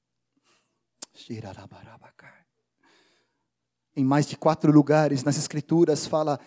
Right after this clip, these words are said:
que Deus repartiu a graça a cada um. E um dos textos é primeira Pedro quatro.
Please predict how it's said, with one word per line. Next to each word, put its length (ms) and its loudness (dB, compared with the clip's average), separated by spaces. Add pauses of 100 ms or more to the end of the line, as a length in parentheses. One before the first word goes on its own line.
(200)
que 100 -8
Deus 380 2
repartiu 520 -2
a 60 0
graça 500 -4 (240)
a 80 -12
cada 320 -10
um. 300 -6 (880)
E 80 0
um 100 4
dos 200 0
textos 600 0
é 60 -4
primeira 400 -2
Pedro 320 -2
quatro. 560 -12